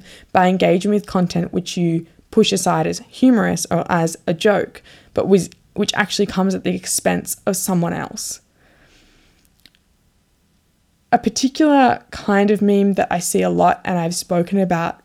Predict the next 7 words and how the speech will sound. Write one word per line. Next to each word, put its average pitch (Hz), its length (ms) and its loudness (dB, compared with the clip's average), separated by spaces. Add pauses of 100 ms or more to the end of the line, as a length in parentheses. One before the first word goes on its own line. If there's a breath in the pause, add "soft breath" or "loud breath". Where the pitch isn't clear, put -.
with 185 180 -2
other 175 240 0
people 180 400 -4
as 170 160 -4
well, 214 400 2 (480 soft breath)
is 190 160 4
around 196 720 2